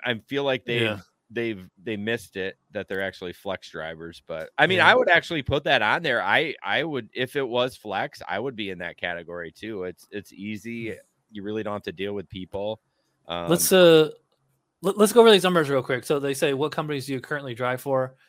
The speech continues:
Speaker 2: Amazon, seventy-two percent, Uber, fifty-one percent, Instacart, twenty-three percent, Grubhub, twenty-four,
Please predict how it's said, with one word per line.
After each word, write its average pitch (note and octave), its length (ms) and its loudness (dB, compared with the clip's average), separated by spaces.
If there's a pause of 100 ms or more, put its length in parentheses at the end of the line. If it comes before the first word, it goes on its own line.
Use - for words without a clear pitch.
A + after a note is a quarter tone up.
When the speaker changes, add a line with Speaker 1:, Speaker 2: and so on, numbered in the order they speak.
(380)
Speaker 2:
Amazon, E3 480 4
seventy-two D#3 420 -4
percent, D#3+ 400 -4
Uber, D#3 400 0
fifty-one C#3 460 -6
percent, C3 340 -6
Instacart, C3 480 -4
twenty-three B2 440 -8
percent, B2 460 -8
Grubhub, A#2+ 460 -4
twenty-four, B2 720 0